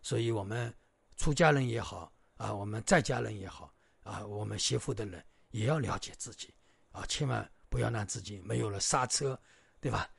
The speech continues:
千万不要一句阿弥陀佛就是所有的佛法了，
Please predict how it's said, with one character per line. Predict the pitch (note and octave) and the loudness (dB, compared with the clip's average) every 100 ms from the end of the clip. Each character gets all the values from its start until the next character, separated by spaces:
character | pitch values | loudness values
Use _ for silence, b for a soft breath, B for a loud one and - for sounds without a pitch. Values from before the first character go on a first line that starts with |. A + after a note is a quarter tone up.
| - | -10
千 | - E3+ | 2 6
万 | D#3+ C3+ | 6 6
不 | C3+ | 6
要 | C3 A2 - - | 6 2 -6 -6
一 | D3 | -2
句 | C3 | 6
阿 | E3 C#3 | 10 10
弥 | D3+ | 8
陀 | C#3+ B2+ | 6 4
佛 | A#2 | 2
就 | B2 C#3 | 0 0
是 | - | 0
所 | A2+ B2 | 0 2
有 | B2 | 2
的 | A2+ | 0
佛 | - A#2 | -2 -4
法 | - G2 | -2 -6
了， | F#2+ | -8